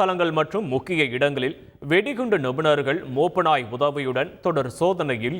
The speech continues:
ஈடுபட்டுள்ளனர். சிவகங்கை மாவட்டம் மானாமதுரையில் போலீசார் தீவிர சோதனையிட்டனர். ரயில் தண்டவாளங்கள் மற்றும் ரயிலில் ஏறி பயணிகளின் உடைமைகளை சோதனை செய்தனர். செங்கல்பட்டு ரயில் நிலையத்தில் போலீசார் தீவிர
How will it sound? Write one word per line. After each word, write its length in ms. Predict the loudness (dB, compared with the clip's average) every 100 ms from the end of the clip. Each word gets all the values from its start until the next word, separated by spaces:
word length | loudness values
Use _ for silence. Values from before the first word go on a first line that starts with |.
| -2
ஈடுபட்டுள்ளனர். 640 | -2 -2 -6 -6 -6 -12 -16 _ -20 _ _ -2 2
சிவகங்கை 480 | 2 2 2 2 4
மாவட்டம் 480 | 4 4 0 0 0 2
மானாமதுரையில் 840 | 2 2 2 0 0 0 0 -2 -2
போலீசார் 580 | 0 0 2 2 2 -4 -4
தீவிர 300 | -2 0 -2 0 0
சோதனையிட்டனர். 800 | 0 0 -4 -4 -8 -10 -12 -16 _ _ _ _ -2 2
ரயில் 300 | 4 2 0
தண்டவாளங்கள் 680 | -2 0 2 4 2 0 -4 -2
மற்றும் 300 | -2 -2 0 2
ரயிலில் 400 | 2 2 0 0 2
ஏறி 160 | 2 0 0
பயணிகளின் 600 | 0 0 0 -2 0 -2 -2 0
உடைமைகளை 540 | 2 2 0 0 -2 -2
சோதனை 360 | -2 -2 -2 -4 -4
செய்தனர். 400 | -6 -6 -14 -18 _ _ _ _ _ 2
செங்கல்பட்டு 580 | 2 2 0 2 2 4
ரயில் 240 | 4 4 2
நிலையத்தில் 460 | 2 2 0 -4 0
போலீசார் 520 | 0 0 2 2 0 -4
தீவிர 360 | -2 -2 -2